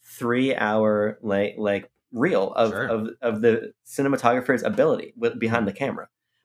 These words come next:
Speaker 1: But that doesn't translate to a compelling film, and I think Spain is a perfect example of that when we're watching uncut this dancer making an audition tape, and then we have to see Passepartout get up and do another
Speaker 2: Mm-hmm.
Speaker 1: dance, right?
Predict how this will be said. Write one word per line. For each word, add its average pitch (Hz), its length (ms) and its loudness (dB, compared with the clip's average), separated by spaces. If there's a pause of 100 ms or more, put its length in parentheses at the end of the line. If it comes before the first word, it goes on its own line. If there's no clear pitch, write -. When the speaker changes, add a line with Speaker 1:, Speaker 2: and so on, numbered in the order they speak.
Speaker 1:
But 123 100 -4
that 170 100 2
doesn't 180 220 2
translate 135 380 2
to 127 60 0
a - 20 -2
compelling 113 420 0
film, 143 280 0
and 107 80 2
I 104 80 0
think 110 200 -4
Spain 135 280 -4
is 117 120 0
a 110 40 -2
perfect 113 260 -2
example 127 300 0
of 104 60 2
that 98 140 0
when 104 120 0
we're 120 120 2
watching 113 500 -2 (320)
uncut 131 600 -4 (300)
this 110 180 -6
dancer 107 760 -2 (320)
making 127 460 2
an 117 80 2
audition 107 500 2
tape, 90 300 -6 (520)
and 131 240 0
then 131 460 2
we 131 120 -6
have 127 240 -2
to 131 100 0
see 120 240 0
Passepartout 127 680 0
get 131 100 6
up 123 140 0
and 123 100 4
do 120 100 4
another 139 320 4
Speaker 2:
Mm-hmm. 101 100 -2
Speaker 1:
dance, - 340 -10
right? 107 320 0